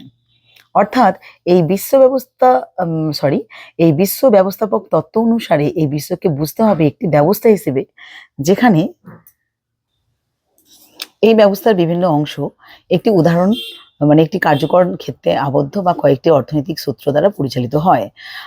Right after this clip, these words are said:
আবার এই পারস্পরিক কার্যকরণ সম্পর্ক একদিকে যেমন, আহ, শ্রম বিভাজন নীতির দ্বারা পরিচালিত হয়, তেমনি আবার এই সম্পর্কে একটি ভৌগোলিক ব্যাপ্তিও রয়েছে। তবে ওয়ালারস্টাইন বিশ্ব ব্যবস্থাকে তিনটি অংশে ভাগ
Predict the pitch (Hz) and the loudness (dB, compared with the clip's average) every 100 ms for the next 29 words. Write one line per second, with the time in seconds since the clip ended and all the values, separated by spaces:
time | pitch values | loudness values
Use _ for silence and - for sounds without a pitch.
0 | - 208 247 226 190 214 - 294 - 262 | -4 2 2 2 0 -2 -2 -2 0 -2
1 | 220 240 247 233 220 226 214 156 202 165 | 0 0 0 -2 -2 -2 -2 0 2 0
2 | 139 135 139 139 131 131 _ - _ - | -2 -4 0 0 0 -4 _ -20 _ -4
3 | 139 139 - 151 160 175 190 190 196 180 | 0 0 2 2 4 4 2 2 -2 -2
4 | 180 196 196 214 220 226 240 240 294 - | 0 0 2 0 0 -2 -2 -4 -4 -6
5 | - - - 285 311 262 147 147 143 151 | -20 -20 -2 0 2 2 2 2 2 -2
6 | 139 135 127 143 143 - - - 147 160 | -6 -6 -6 -6 -6 -10 -20 -6 -2 0
7 | 139 170 165 156 151 _ _ 147 139 - | 0 2 2 2 -2 _ _ 0 0 0
8 | 185 226 139 131 - 147 - - _ _ | 2 4 2 -2 -2 -4 -4 -8 _ _
9 | _ _ - - 269 277 226 262 226 247 | _ _ -18 0 2 4 4 4 4 4
10 | 294 - 285 269 196 185 240 247 254 254 | 0 -2 0 2 0 -2 2 2 2 -4
11 | 214 214 - 277 277 311 302 - 254 262 | -2 -4 0 2 2 0 -2 0 2 0
12 | 277 170 | 0 0